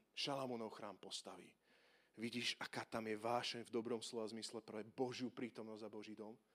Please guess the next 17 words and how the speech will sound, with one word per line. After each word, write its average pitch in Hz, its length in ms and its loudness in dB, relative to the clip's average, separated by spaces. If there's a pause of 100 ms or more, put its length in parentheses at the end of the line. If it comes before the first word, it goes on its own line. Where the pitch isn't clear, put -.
(220)
pre 127 160 -4
Božiu 123 320 2
slávu? 107 460 -2 (1040)
Tá 139 160 0
túžba 185 560 2
pre 131 200 0
Božie 143 400 2
miesto, 135 480 -2 (320)
pre 123 160 0
Boží 143 320 4
dom, 131 240 2
pre 127 160 2
cirkev. 160 400 4
Máš 139 400 0
toto 156 240 4
srdce 151 320 2
Dávida? 135 400 2